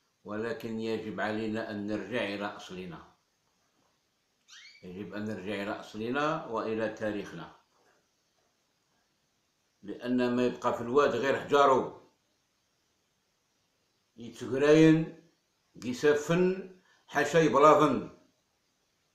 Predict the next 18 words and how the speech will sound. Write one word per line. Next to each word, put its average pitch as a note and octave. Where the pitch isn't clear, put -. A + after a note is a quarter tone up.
كما G2
يقولوا C#3+
بالأمازيغية. G#2
حتى A#2+
يرضوا A2+
عليا A#2
هذو A2
الناس A2
اللي G#2
ينتقدوني G#2+
على G2+
كل G#2
حال A2
في G2
فيديوهات G2+
سابقة، C3
وأرجع G#2+
وأقول G#2+